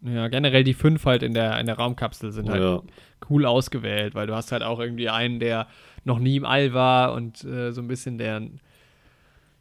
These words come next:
Speaker 1: ja, der, der Rookie ist, der Neu-, No-, der Neue, der halt auch aber echt sau Sympathiepunkte sammelt und dann hast
Speaker 2: Auf
Speaker 1: du halt den
Speaker 2: jeden Fall.
Speaker 1: Alteingesessenen.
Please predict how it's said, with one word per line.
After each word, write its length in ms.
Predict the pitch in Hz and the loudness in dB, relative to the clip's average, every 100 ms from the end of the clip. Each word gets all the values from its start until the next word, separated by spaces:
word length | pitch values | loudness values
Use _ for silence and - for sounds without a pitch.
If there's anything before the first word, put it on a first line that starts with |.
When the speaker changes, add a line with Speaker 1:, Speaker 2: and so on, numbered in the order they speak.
| _ _ | _ _
Speaker 1:
ja, 260 | 127 143 147 | -2 0 2
der, 260 | 127 123 | 0 2
der 120 | 123 127 | 2 6
Rookie 460 | 139 170 - 165 165 | 8 6 6 2 4
ist, 200 | 160 - | 2 0
der 100 | 131 | 0
Neu-, 300 | 127 143 135 | 0 0 -2
No-, 500 | 135 135 131 123 - | -6 -8 -8 -8 -8
der 200 | 131 127 | -4 0
Neue, 340 | 127 131 151 | 4 6 8
der 140 | 139 123 | 6 6
halt 100 | 117 | 2
auch 120 | 120 | 0
aber 180 | 120 120 | 0 0
echt 200 | 127 - | -2 -4
sau 180 | 120 131 | -6 -4
Sympathiepunkte 680 | 131 131 135 143 151 135 | -4 -4 -4 -6 -6 -8
sammelt 500 | 131 139 131 131 131 | -8 -6 -6 -6 -6
und 100 | 117 | -8
dann 140 | 113 110 | -8 -6
hast 80 | 110 | -4
Speaker 2:
Auf 60 | |
Speaker 1:
du 40 | 123 | -4
halt 80 | 117 | -4
den 40 | |
Speaker 2:
jeden 60 | - | -6
Fall. 80 | 110 | -4
Speaker 1:
Alteingesessenen. 960 | 113 107 127 123 120 117 123 117 117 | -4 -2 0 0 0 -2 -4 -4 -4